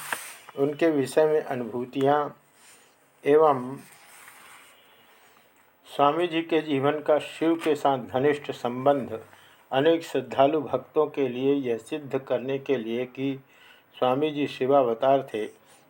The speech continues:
पर्याप्त प्रमाण हो सकते हैं। वस्तुतः भगवान शंकर ज्ञान, वैराग्य एवं विवेक के देवता हैं। वे एक शांत, कल्याणकारी, रागादि दोष रहित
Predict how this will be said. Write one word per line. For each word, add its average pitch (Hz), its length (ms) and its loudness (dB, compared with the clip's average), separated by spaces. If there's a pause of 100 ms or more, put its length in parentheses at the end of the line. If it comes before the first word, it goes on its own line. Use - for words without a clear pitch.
पर्याप्त 135 520 2
प्रमाण 120 440 0
हो 120 180 -4
सकते - 340 -6
हैं। 107 280 -10 (960)
वस्तुतः 156 560 4
भगवान 147 460 2
शंकर 139 720 0 (200)
ज्ञान, 135 360 4
वैराग्य 127 640 2
एवं 135 380 -2
विवेक 127 460 2
के 135 100 0
देवता 113 420 -2
हैं। 104 280 -8 (680)
वे 147 140 6
एक 143 360 0
शांत, 143 760 -2
कल्याणकारी, 131 880 2 (560)
रागादि 139 600 8
दोष 143 440 4
रहित 120 540 0